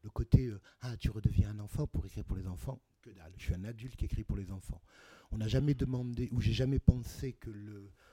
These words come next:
pédiatre qui s'était occupé de mes enfants avait fait moins d'études que le généraliste qui s'occupe de moi. Et donc, je suis fier d'être auteur de littérature jeunesse.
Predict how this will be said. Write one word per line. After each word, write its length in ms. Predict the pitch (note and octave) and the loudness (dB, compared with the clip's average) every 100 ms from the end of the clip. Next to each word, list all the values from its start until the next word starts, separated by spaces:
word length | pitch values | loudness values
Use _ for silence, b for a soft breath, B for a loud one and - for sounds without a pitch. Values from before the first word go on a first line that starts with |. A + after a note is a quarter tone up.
| B _ | B _
pédiatre 400 | D3+ B2 A#2+ - | 0 0 6 6
qui 80 | - | 6
s'était 260 | - - G#2+ | -4 -4 -6
occupé 300 | - - A2 | -8 -12 -10
de 100 | G2+ | -10
mes 220 | A2 G#2 | -8 -6
enfants 400 | G#2 - D3 D3+ | -4 -2 -2 -4
avait 220 | A#2 A2 | -4 -4
fait 180 | - G#2 | -4 -6
moins 200 | G#2 A#2 | -6 -4
d'études 360 | A2 - C3 | -4 -2 -2
que 100 | - | 0
le 80 | - | -2
généraliste 560 | G#2 B2 A2+ G#2+ F2+ - | -2 -4 -4 -6 -6 -6
qui 120 | - | -2
s'occupe 340 | - - - _ | -2 -4 -8 _
de 80 | - | -2
moi. 160 | F#2+ F2+ _ b b - | -2 -12 _ b b -12
Et 80 | G#2+ | 4
donc, 280 | C3+ D3 - | 4 4 -2
je 120 | F#2+ | 0
suis 180 | F2 - | 2 2
fier 340 | - C3+ A#2 | 4 4 2
d'être 220 | F#2+ - - | 0 0 4
auteur 220 | - F2 | 4 4
de 80 | D#2 | 0
littérature 480 | D2+ - E2+ - | 0 0 2 -2
jeunesse. 400 | D#2+ E2+ D#2+ - | -2 -12 -14 -18